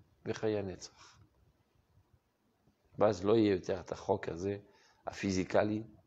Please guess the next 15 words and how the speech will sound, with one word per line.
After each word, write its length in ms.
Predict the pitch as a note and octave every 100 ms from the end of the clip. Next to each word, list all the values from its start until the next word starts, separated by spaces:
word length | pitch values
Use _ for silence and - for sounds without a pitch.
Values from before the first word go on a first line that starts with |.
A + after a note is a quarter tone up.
| _ -
במרכאות, 640 | D#2+ F2 - F2+ G2+ - - - - _ -
שכל 300 | - - G#2
חומר 360 | - G2 G2+
מתכלה. 400 | F#2 E2+ - C2 - - _ _ _ _ _ _ _ _ - _ _
כי 100 | -
חומר 340 | - E3 G3 B2+
זה 140 | G2+
גיבוש 640 | F#2+ A2 C#3+ B2 - - - _ _ _ - G2
אלקטרוני 580 | G#2 - C3 C3 F2 - - _ _ _ -
של 180 | - G#2
אנרגיה, 480 | C3+ D3+ F#2+ F2 - _ _ _
ואנרגיה 680 | G2 G2 C3+ D3+ A2+ G#2+ F#2 - -
זה 160 | G2+
הופעה 600 | F#2+ G2+ - F2+ C3 A#2
תלת-ממדית 880 | G2+ A#2+ A#2 - A2+ A2+ C#3 G#2+ -